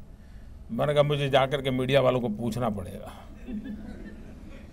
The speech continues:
वरना ये चौबीस घंटे चल पड़ता है ये।"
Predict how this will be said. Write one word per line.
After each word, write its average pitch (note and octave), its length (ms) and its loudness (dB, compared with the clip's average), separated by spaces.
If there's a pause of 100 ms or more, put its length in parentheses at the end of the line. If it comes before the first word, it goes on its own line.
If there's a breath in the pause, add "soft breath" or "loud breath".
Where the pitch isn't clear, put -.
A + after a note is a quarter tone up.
(720)
वरना C3 280 0
ये C#3+ 80 6
चौबीस E3 400 6
घंटे D#3 260 6
चल D3+ 200 4
पड़ता C#3 300 2
है C3+ 100 6
ये।" C#3 60 4